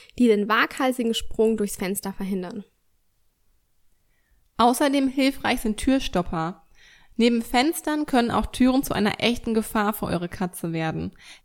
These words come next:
Speaker 2: Herrscht in eurer Wohnung Durchzug, ist das erste Türknallen häufig nicht weit. Hat es sich euer Stubentiger zu diesem Zeitpunkt gerade in der Nähe des Türrahmens bequem gemacht, können Schwanz oder Pfote eingeklemmt und dabei verletzt werden.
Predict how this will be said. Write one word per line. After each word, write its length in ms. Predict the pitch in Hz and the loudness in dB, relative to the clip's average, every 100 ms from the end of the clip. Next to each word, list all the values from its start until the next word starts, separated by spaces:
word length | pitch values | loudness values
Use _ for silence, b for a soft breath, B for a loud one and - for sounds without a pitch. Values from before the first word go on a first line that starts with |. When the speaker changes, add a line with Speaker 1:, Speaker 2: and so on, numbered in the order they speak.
| _ - | _ -4
Speaker 2:
Herrscht 320 | 202 262 - | 2 2 2
in 80 | 320 | 0
eurer 320 | 220 226 226 | 2 2 2
Wohnung 300 | 208 208 196 | 4 4 4
Durchzug, 580 | 196 220 254 - 294 285 | 4 4 2 0 -2 -2
ist 140 | 220 208 | -4 -4
das 100 | - | -2
erste 400 | 202 208 - 226 | 0 0 0 -2
Türknallen 640 | - 226 226 226 202 208 | 0 0 2 0 2 2
häufig 340 | 208 202 202 | 0 0 -2
nicht 220 | 208 196 - | -4 -6 -4
weit. 360 | 175 180 180 - b b b b - | -2 -2 -6 -12 b b b b -4
Hat 160 | 262 | 0
es 100 | 311 | 2
sich 160 | 294 - | 0 0
euer 180 | 214 214 | 0 0
Stubentiger 680 | - 240 240 240 233 220 - | 0 0 0 0 0 -2 -2
zu 100 | 202 | -6
diesem 260 | 208 214 | -2 -2
Zeitpunkt 540 | - 220 220 240 226 - | 0 -2 0 -2 -4 -2
gerade 220 | 208 214 | 0 2
in 100 | 202 | 2
der 100 | 196 | 0
Nähe 300 | 208 294 269 | 2 2 2
des 160 | 202 | 0
Türrahmens 540 | - 214 196 185 196 - | -4 -4 -2 -4 -4 -6
bequem 360 | 196 - 190 | -8 -2 -2
gemacht, 360 | 196 202 220 302 B B - | 0 -2 -2 -6 B B -4
können 240 | 233 220 | 0 0
Schwanz 380 | - 226 226 277 | 0 -2 -2 -2
oder 180 | 233 214 | -2 -2
Pfote 380 | - 233 - - | 0 -2 -2 -4
eingeklemmt 760 | 196 240 262 - 262 269 277 | -2 -2 -4 -4 -4 -4 -4
und 120 | 208 | -2
dabei 240 | 226 208 208 | -2 -2 -4
verletzt 520 | 220 208 202 - - | -4 -4 -4 -8 -6
werden. 480 | 170 170 170 180 | -4 -4 -6 -10